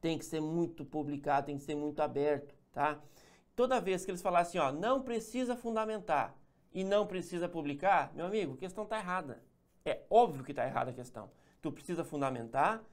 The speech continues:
e tu precisa publicar tudo sobre a contratação direta. Veja, a indicação,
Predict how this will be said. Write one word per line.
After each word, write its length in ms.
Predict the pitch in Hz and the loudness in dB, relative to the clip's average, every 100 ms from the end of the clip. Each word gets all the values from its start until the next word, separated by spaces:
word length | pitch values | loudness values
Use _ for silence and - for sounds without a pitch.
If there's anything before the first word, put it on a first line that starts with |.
| - | -16
e 60 | - | -10
tu 160 | - | -6
precisa 640 | 160 147 139 170 175 180 - - _ | -4 -6 -6 -6 -2 -2 -4 -16 _
publicar 560 | 208 220 226 220 170 170 | -6 -4 -4 0 2 2
tudo 460 | 175 170 170 170 - _ | 0 -8 -8 -10 -16 _
sobre 420 | - 165 160 165 | -6 -4 -2 -4
a 120 | 151 156 | -4 -4
contratação 560 | 151 147 143 143 127 | -6 -6 -8 -8 -8
direta. 360 | 127 127 - - _ _ _ _ _ - | -8 -8 -10 -16 _ _ _ _ _ -4
Veja, 340 | 185 139 107 - - _ - | 0 0 -2 -12 -20 _ 0
a 160 | 208 | 2
indicação, 800 | 254 226 226 175 - 156 143 117 | 2 0 -2 -2 -2 -2 -2 -4